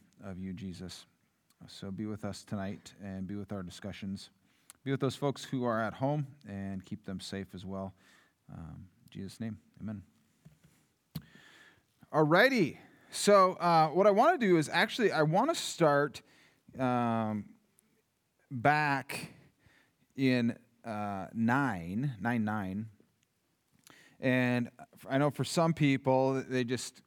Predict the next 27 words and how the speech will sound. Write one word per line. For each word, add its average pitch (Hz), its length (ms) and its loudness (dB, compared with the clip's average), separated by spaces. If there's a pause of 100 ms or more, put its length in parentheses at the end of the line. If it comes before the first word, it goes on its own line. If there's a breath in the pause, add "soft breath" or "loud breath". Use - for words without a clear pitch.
kept 143 300 0
sticking 135 460 -4
to 127 100 -2
the 113 120 0
schedule, 120 840 0 (640 soft breath)
and 113 160 0
so 120 180 0
you'll, 110 280 0 (180)
you'll 104 400 -4 (300)
be 113 100 -4
confused 107 480 -4
why 107 140 0
we 104 140 -4
stop 101 320 -2
at - 120 -20
thirty-four. 101 640 -6 (420 soft breath)
There 143 180 6
is 131 120 0
a 131 60 0
very, 147 540 2 (640 soft breath)
uh, 110 160 -4 (220)
clear 196 480 4
break 127 720 0
at 123 260 -6
thirty-four, 135 680 0
after 123 300 0
thirty-four, 113 880 0